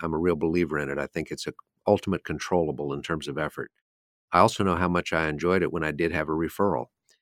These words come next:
And what Ivan and his team have done over the decades of hard work is provide a framework and a structure for people in business to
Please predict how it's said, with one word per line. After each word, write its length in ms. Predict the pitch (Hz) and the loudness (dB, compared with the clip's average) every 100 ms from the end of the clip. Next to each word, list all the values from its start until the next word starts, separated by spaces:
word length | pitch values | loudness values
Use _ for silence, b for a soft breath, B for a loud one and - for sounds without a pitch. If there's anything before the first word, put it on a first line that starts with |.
| _ _ _ | _ _ _
And 160 | - 82 | -4 2
what 180 | 92 82 _ _ - | 4 2 _ _ 4
Ivan 360 | 104 113 110 | 6 6 2
and 140 | 90 73 | 0 0
his 180 | 98 | -2
team 240 | - 101 95 | 0 0 0
have 140 | 82 | 0
done 340 | 80 90 82 71 | 0 0 0 0
over 180 | 85 85 | -2 -2
the 100 | 87 | -4
decades 540 | 82 82 - 80 73 | -2 -2 0 -4 -4
of 100 | - | -8
hard 300 | - - 87 | -8 -2 -2
work 360 | 82 92 80 - - _ _ _ | 0 -2 -2 -4 -12 _ _ _
is 140 | - 82 | -8 -6
provide 320 | - 82 82 | -4 0 0
a 40 | |
framework 540 | 71 - 101 101 95 - | -2 -2 0 2 -2 -4
and 80 | 87 | -8
a 40 | 80 | -8
structure 760 | - - 101 - - 69 - _ _ _ | -6 2 2 2 -6 -6 -8 _ _ _
for 80 | 87 | -6
people 300 | - 101 95 | -2 0 0
in 80 | 85 | 4
business 400 | 98 101 80 - | 2 2 -4 -6
to 120 | - | -12